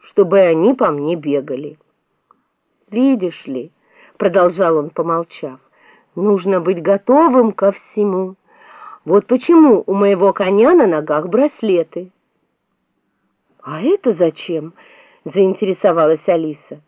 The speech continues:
"Чтобы акулы не укусили", ответил белый рыцарь. "Это мое собственное изобретение.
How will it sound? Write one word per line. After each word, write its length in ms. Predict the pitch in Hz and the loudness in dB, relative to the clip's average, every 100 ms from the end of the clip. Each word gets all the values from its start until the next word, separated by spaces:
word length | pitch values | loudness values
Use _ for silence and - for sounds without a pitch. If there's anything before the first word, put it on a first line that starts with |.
| _ _ _ _ | _ _ _ _
"Чтобы 440 | - - 220 202 | -20 0 2 4
акулы 680 | - 202 226 - 311 320 285 | 2 2 0 2 4 6 6
не 140 | 254 | 4
укусили", 840 | 233 214 214 - - 185 156 139 - _ _ | 4 2 -4 -6 -8 -6 -4 -6 -12 _ _
ответил 500 | 175 185 185 185 185 | -6 -4 -4 -4 -4
белый 400 | 170 175 170 170 | -2 0 0 0
рыцарь. 440 | 170 180 - - - _ _ _ - | -2 -4 -8 -14 -14 _ _ _ -12
"Это 240 | 135 151 | -8 -4
мое 280 | 156 170 185 190 - | 0 2 2 2 2
собственное 840 | 202 254 - - 302 285 277 254 | 4 4 0 -2 0 2 2 2
изобретение. 920 | 202 202 220 - 180 147 135 110 123 | 2 0 -2 -4 -4 -4 -6 -8 -12